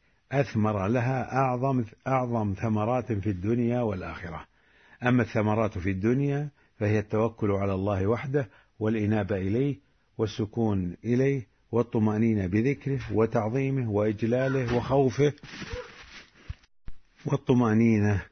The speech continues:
بذكره وتعظيمه وإجلاله وخوفه ورجائه وخشيته وتقواه. الله لا إله إلا هو، وعلى الله فليتوكل المؤمنون. ويثمر لها كذلك في الدنيا محبة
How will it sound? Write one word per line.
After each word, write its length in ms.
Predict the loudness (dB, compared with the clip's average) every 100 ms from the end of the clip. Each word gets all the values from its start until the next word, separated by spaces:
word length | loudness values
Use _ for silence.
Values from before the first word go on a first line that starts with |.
| _ _ _ _ _ _ _ _ _ _ _ 2
بذكره 640 | 4 4 2 0 0 2
وتعظيمه 800 | 2 2 0 2 2 2 2 0
وإجلاله 720 | -2 -2 -2 0 0 0 -2
وخوفه 680 | -4 -4 -2 -2 -2 -6 -4
ورجائه 640 | -2 -2 -2 -4 -4 -6
وخشيته 840 | -6 -6 -6 -4 -4 -4 -4 -6 -4
وتقواه. 640 | -4 -4 -8 -10 -12 -14 _ _ _ -20 -20 _ -4
الله 360 | 0 2 2
لا 120 | 2 2
إله 500 | 0 0 0 0 0
إلا 300 | 0 0 0
هو، 220 | 0 0
وعلى 280 | -2 -2 -2
الله 640 | -2 -4 -4 -4 -4 -6
فليتوكل 1040 | -4 -4 -2 -4 -4 -6 -6 -8 -6 -2
المؤمنون. 840 | -2 -2 -2 -4 -2 -2 -4 -8 -14 _ _ _ _ _ -4
ويثمر 720 | 2 4 4 4 2 2 2
لها 280 | 2 2 0
كذلك 460 | 0 0 0 0 -2
في 140 | -6
الدنيا 480 | -4 -2 0 0 -2
محبة 440 | -4 -6 -6 -8